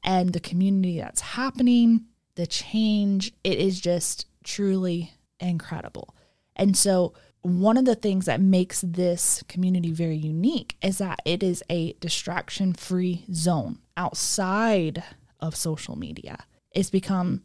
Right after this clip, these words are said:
such a sweet place of community where you can connect,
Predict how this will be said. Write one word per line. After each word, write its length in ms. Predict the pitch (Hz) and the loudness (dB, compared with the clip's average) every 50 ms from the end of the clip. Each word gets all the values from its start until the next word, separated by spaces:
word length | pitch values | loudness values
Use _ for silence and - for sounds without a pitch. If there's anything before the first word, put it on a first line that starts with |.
| _ _ | _ _
such 360 | - - - 214 208 202 - - | -4 -2 0 0 0 0 -2 -2
a 80 | 185 175 | -2 0
sweet 800 | - - - - 196 196 190 190 208 220 220 202 - - _ - | 0 0 -2 -2 0 0 2 2 2 0 -2 -4 -6 -12 _ -20
place 640 | - - - 208 202 214 202 185 180 - - - - - | -20 -12 -6 -2 0 0 0 0 -2 -4 -8 -12 -10 -6
of 160 | - 175 - - | -4 -4 -4 -4
community 560 | - - 180 180 180 185 202 214 233 240 240 | -2 0 2 4 4 4 4 4 4 2 2
where 120 | 226 202 | 2 0
you 200 | 190 190 190 196 | 0 0 0 -2
can 220 | - - 180 165 165 | -2 -4 -6 -6 -6
connect, 800 | - - 170 170 160 165 160 160 170 - - _ _ - - | -6 -4 -2 0 0 0 0 0 -2 -4 -6 _ _ -16 -16